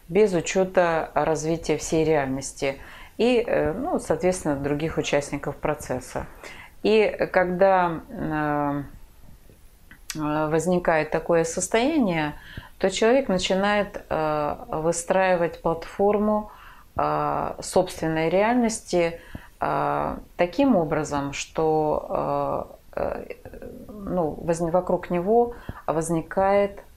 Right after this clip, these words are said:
состояние пустоты. И когда возникает состояние пустоты, то есть, э, нет взаимодействия, э,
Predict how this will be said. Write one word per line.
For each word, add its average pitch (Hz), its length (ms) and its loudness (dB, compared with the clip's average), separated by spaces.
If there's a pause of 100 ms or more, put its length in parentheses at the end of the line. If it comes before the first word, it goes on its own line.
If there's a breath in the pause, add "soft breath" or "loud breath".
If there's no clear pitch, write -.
(120)
состояние 160 760 -2
пустоты. 156 720 -8 (840 loud breath)
И 175 80 -2
когда 185 340 4
возникает 185 580 4
состояние 175 600 0
пустоты, 196 500 -2
то 190 140 2
есть, - 340 -4
э, 147 300 0
нет 156 260 2
взаимодействия, 147 1000 0 (540 loud breath)
э, 139 420 -2